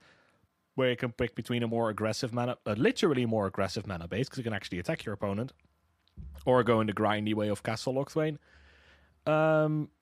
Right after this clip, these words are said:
now you mentioned, like, in the Niv world. Now there's not actually that much Niv here, but, uh, in the challenge, I think there's two or three decks, which, copies, which is, you know, nor-, like a normal deck. It's nothing above the curve. But definitely in a Niv style world or pe-,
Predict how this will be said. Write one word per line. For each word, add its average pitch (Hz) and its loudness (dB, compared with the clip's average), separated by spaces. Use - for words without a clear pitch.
now 170 4
you 233 2
mentioned, 190 2
like, 147 2
in 143 2
the 131 2
Niv 120 0
world. 160 4
Now 160 4
there's 175 2
not 233 2
actually 165 0
that 120 2
much 135 -2
Niv 101 -2
here, 202 0
but, 135 2
uh, 120 0
in 139 -4
the 131 -2
challenge, 160 -2
I 175 -2
think 135 -4
there's 117 -6
two 127 2
or 123 0
three 107 -4
decks, 107 -4
which, - -8
copies, 127 -2
which 117 -6
is, - -6
you 95 -6
know, 85 -6
nor-, 113 -2
like 131 4
a 131 4
normal 117 2
deck. 98 -2
It's - -8
nothing 107 -2
above 95 -2
the 104 -4
curve. 98 -4
But 127 4
definitely 139 2
in 131 0
a 123 2
Niv 113 0
style 107 0
world 110 2
or 127 -2
pe-, 120 -4